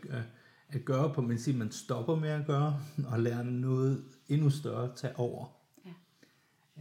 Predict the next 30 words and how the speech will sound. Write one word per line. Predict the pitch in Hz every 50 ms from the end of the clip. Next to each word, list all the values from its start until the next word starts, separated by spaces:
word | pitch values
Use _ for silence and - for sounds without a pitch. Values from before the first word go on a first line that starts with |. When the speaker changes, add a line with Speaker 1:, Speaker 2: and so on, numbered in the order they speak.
| 135 120
Speaker 1:
Øhm, | 117 113 113 110 107 113 113 117 - - - -
altså | - 120 - 117 117 -
faktisk | 120 117 113 - -
det, | 123 117
der | 113
er | 110 110
mest | 113 113 117 - - - -
af, | 123 123 - - - _ _ _ _ _ _ _ _ _ _ _ _ - -
over | 117 113 110 113
for | - - 123
det, | 110 127 123 120 120
der | 110 110 113 120 - - - - _ _ _ -
passerer | - 135 - - 139 - 120
forbi, | - - 131 120 160 185 190 190 - - - - - - - - _
og | - 151 -
så | - 143 117 110 131 123
vil | 120 113 117 117
det | 117 113
altid | - 107 113 - - 110
tage | - - - -
pladsen. | - - - - - - 135 - - _ _ _ _
Men | - 127 123 120
så | 117 - - - 135
længe | 123 127 151 175 170
vi | 143
prøver | 135 - 147 143 139 -
på | - 139 135
at | 110 107
gøre | 131 147 170 175
noget, | 160 127 120 127 135